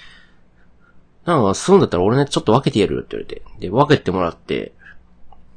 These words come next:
自分で巻いて、最初全然うまく巻けないんですよ。で、あ、そうじゃない、そうじゃないとか言って、なんかぐちゃぐちゃになって破れちゃったりとか、なんか全然うまく絵にできなかったりとかして、あ、無駄にしたなとか言って。まあ最初はそんなもんだよとか言われて。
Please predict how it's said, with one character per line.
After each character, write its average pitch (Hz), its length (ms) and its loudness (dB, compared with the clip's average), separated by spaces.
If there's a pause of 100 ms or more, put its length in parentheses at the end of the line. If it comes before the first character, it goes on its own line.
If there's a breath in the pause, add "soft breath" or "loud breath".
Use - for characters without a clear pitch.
(320)
自 113 100 -2
分 135 100 6
で 143 80 4
巻 139 200 4
い 131 40 -4
て、 135 300 2
最 123 180 -4
初 151 120 0
全 156 140 2
然 156 100 2
う - 20 2
ま 160 120 4
く 110 60 0
巻 95 180 0
け - 0 -
な 110 120 0
い 95 40 0
ん 82 40 -4
で - 40 -6
す - 80 -10
よ。 - 120 -12
で、 71 240 -12
あ、 95 160 -6
そ 131 120 2
う 120 40 2
じ 107 60 2
ゃ - 20 2
な 98 80 2
い、 98 40 -2
そ 107 100 0
う 107 40 0
じ 98 40 0
ゃ 82 40 -2
な 65 60 -4
い 60 40 -6
と - 80 -12
か 58 60 -8
言 - 20 -20
っ - 40 -20
て、 - 80 -10
な 90 100 -6
ん - 20 -10
か 85 80 -10
ぐ 95 100 -6
ち 107 60 2
ゃ 110 40 6
ぐ 117 80 4
ち 127 60 4
ゃ 123 40 6
に 120 60 4
な 120 60 4
っ - 80 -6
て - 340 -6
破 104 160 2
れ 117 80 6
ち - 80 -2
ゃ 92 40 -2
っ - 40 -8
た - 100 -8
り - 80 -8
と - 100 -10
か、 76 160 -12
な 104 80 -12
ん 101 60 -16
か 87 100 -12
全 104 200 0
然 131 120 2
う 131 40 2
ま 120 120 4
く 87 160 -8 (340 loud breath)
絵 113 120 2
に 95 120 2
で 95 100 2
き 98 80 0
な 92 80 0
か 87 80 -4
っ 85 60 -10
た - 100 -8
り 71 60 -6
と - 100 -12
か - 60 -14
し - 60 -10
て、 73 280 -8
あ、 - 200 -10
無 92 120 -4
駄 95 100 0
に 101 100 2
し - 40 0
た 104 100 2
な 95 160 -2
と - 200 -14
か - 60 -8
言 - 20 -6
っ - 20 -6
て。 - 300 -14
ま 85 120 -10
あ - 20 -14
最 92 160 -6
初 95 60 -4
は 95 60 -4
そ 107 140 2
ん 113 60 4
な 113 60 4
も 156 140 2
ん 147 40 4
だ 101 80 4
よ 78 120 -2
と - 100 -14
か - 80 -8
言 73 60 -4
わ 65 60 -4
れ 64 60 -6
て。 - 180 -12